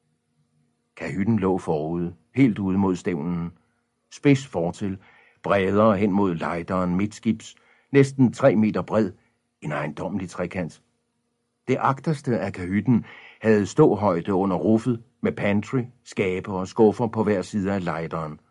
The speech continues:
En køje i hver side, lidt op under dækket, foran hver af dem en smal bænk. Bordet var også trekantet, smalt forude, bredere agterover, til hvor det midt i rummet støttede mod masten.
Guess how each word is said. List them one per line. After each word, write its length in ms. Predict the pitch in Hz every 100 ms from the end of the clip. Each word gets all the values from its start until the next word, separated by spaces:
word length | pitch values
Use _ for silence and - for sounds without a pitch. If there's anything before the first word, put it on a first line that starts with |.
| _ _ _ _ _ _ _
En 120 | - 92
køje 520 | 95 90 87 104 110
i 120 | 90
hver 220 | 90 90
side, 440 | 90 113 98 101 104 - - -
lidt 200 | 107 104
op 180 | 98
under 200 | 98 95
dækket, 440 | 90 101 98 117 107 - _ _
foran 280 | - 160 147
hver 180 | 135 123
af 200 | 107 101
dem 180 | 120 113
en 100 | 110
smal 280 | 113 101 85
bænk. 380 | 95 85 - _ _ _ _ _ _ _ _ -
Bordet 280 | 98 113 101
var 60 |
også 180 | 85 98
trekantet, 580 | - 98 92 80 - 85 _ _ _ _
smalt 340 | - 120 87
forude, 680 | - 98 90 101 101 104 101 - _ -
bredere 520 | 98 98 104 107 101
agterover, 720 | 82 98 - 113 98 87 95 - - _
til 120 | -
hvor 100 | 101
det 140 | 107 113
midt 160 | 123
i 40 | 135
rummet 380 | 95 107 107
støttede 380 | 104 110 92 104
mod 160 | 101 107
masten. 500 | 95 85 - 92